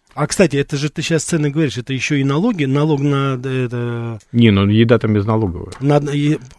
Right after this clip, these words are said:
Speaker 1: подожди, разве еда безналоговая?
Speaker 2: Безналоговая, безналоговая.
Speaker 1: Но в
Speaker 2: Да.
Speaker 1: ресторане она
Speaker 2: Не, ресторан это другое.
Speaker 1: Да,
Speaker 2: А
Speaker 1: это
Speaker 2: если ты просто покупаешь еду, она безналоговая.
Speaker 1: Да, ну, слава богу,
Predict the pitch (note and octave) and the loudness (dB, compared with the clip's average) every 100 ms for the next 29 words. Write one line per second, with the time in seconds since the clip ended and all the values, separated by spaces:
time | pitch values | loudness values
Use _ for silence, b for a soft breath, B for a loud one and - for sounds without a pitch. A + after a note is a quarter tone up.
0 | _ D#3 D#3+ C3 B2+ D3+ D3+ D3+ C3 A#2+ | _ 0 2 2 2 2 2 2 0 2
1 | G#2+ G#2+ G#2+ G2+ G2 F#2 F2+ G2 F#2 G2 | 4 4 4 2 -2 -6 -8 -8 -10 -12
2 | F#2+ - B2 C3+ C3+ G2 D#3 D3 F3+ G3 | -18 -8 -2 0 2 0 0 0 0 0
3 | D3+ D3+ A#2+ G#2 G2 G#2 A2 F#2+ F#2+ G2 | 0 4 4 4 0 0 0 0 -4 -4
4 | G#2 G#2+ D#2 C#3 C3+ B2 B2 F#2+ G#2 G#2+ | 0 0 0 -2 -2 -2 0 2 4 2
5 | - B2 - _ _ A2 G2+ - A2 G#2 | -2 -6 -6 _ _ -4 -4 -2 -2 -2
6 | F#2+ F#2 F#2+ F#2 F#2+ C#3 B2 B2 C#3+ D#3 | -2 -6 -6 -8 -6 -4 -4 -4 -8 -8
7 | D3+ | -6